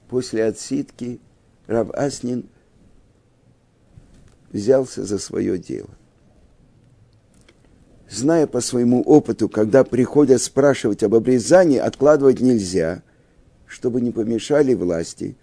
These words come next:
он сразу говорил: «Где ребенок? Давайте его скорее сюда». Это был его привычный ответ. Когда он тяжело заб-, заболел, наступили последние дни его жизни. Пришла какая-то женщина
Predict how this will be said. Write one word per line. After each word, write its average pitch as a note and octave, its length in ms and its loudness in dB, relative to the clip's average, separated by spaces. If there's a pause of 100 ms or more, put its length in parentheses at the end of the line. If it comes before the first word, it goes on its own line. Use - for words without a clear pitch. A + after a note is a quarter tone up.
(120)
он C3 160 4
сразу D#3+ 400 4
говорил: B2+ 440 2 (240)
«Где E3+ 280 10
ребенок? D#3 520 8 (260)
Давайте F3+ 340 8
его E3+ 160 6
скорее E3 360 6
сюда». G2+ 440 0 (720)
Это A#2 180 -6
был B2+ 200 -6
его A2+ 360 -2 (320)
привычный A#2+ 580 2
ответ. D2 380 -8 (800)
Когда A2+ 320 0
он C#3+ 140 2
тяжело B2 460 0
заб-, A#2 260 0 (560)
заболел, G#2+ 840 -6 (920)
наступили B2 500 -6
последние A#2 840 -6
дни G#2 300 -6
его F#2 220 -4
жизни. - 480 -12 (920)
Пришла A#2+ 380 -4
какая-то C3+ 540 0
женщина F#2 640 -6